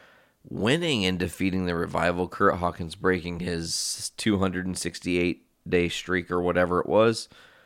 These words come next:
Uh, it was pretty cool. It was clever how they did it. They actually had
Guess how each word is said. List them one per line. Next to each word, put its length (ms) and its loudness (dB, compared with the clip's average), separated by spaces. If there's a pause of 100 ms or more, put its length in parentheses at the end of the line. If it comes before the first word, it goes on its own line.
(440)
Uh, 480 -2
it 40 0
was 120 0
pretty 200 -2
cool. 480 4 (120)
It 200 2
was 200 0
clever 380 4
how 100 4
they 120 2
did 200 6
it. 220 4 (100)
They 180 2
actually 340 2
had 420 4